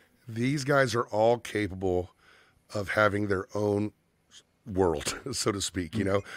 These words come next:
Speaker 2: Yeah.
Speaker 1: And I'm just gonna drop every name in the world today. You know, my, my old podcast host made his debut on N X T this week, William Regal. And,
Speaker 2: Mm-hmm.
Speaker 1: uh, of course, William Regal put the B C C together.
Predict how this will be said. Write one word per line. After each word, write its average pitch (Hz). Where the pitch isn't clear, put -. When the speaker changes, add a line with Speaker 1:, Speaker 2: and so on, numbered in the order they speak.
Speaker 2:
Yeah. 120
Speaker 1:
And 113
I'm 131
just 151
gonna 113
drop 98
every 107
name 110
in 101
the 101
world 110
today. 95
You 131
know, 123
my, 110
my 107
old 117
podcast 131
host 110
made 107
his 95
debut 107
on 107
N 107
X 107
T 123
this 113
week, 104
William 113
Regal. 113
And, 113
Speaker 2:
Mm-hmm. 131
Speaker 1:
uh, 107
of 117
course, 117
William 123
Regal 120
put 123
the 110
B 117
C 110
C 104
together. 120